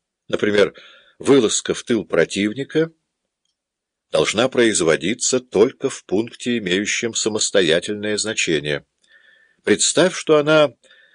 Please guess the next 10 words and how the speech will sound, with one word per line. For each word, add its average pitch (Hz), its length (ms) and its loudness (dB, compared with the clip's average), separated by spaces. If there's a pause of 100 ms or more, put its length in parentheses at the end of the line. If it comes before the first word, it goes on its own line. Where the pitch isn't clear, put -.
(140)
удалась 104 640 2
вопреки 101 480 -2
всякому 104 560 0
ожиданию, 98 640 -2 (380)
тогда 85 320 0
как - 260 0
первоначальная 135 840 2
операция 82 640 -2
потерпела 160 560 0
поражение. 139 640 2